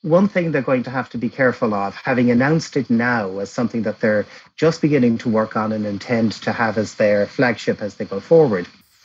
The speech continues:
is that the G D P R, which I've already mentioned,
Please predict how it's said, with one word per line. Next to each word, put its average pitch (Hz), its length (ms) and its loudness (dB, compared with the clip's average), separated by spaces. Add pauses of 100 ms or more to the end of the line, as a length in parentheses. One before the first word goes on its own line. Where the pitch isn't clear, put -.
(440)
is 156 280 4
that 135 300 0 (540)
the 143 60 4
G 156 180 4
D 147 100 0
P 135 140 -2
R, 110 80 0
which 117 160 -4
I've 110 100 -4
already 131 280 0
mentioned, 107 440 -4